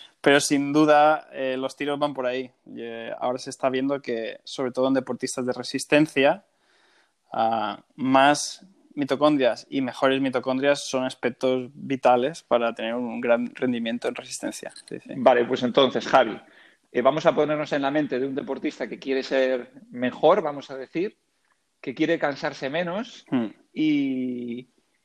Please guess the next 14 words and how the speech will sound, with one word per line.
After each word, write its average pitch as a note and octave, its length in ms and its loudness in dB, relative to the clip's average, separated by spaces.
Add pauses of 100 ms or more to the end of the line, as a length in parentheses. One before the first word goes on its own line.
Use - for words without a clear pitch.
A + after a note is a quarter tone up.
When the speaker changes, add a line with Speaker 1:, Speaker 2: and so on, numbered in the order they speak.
(600)
Speaker 2:
y C3 460 0 (400)
esto F#3 320 -2
que F3+ 100 0
dices D#3+ 320 0
de D3+ 80 -2
las C#3 160 0
mitocondrias, C#3+ 960 -2
eh, C3 160 0
por B2 220 0
ejemplo, D#3+ 760 -2
concretando C#3 600 2
un E3 120 0
poco, A#2 500 0
eh, A#2+ 440 -4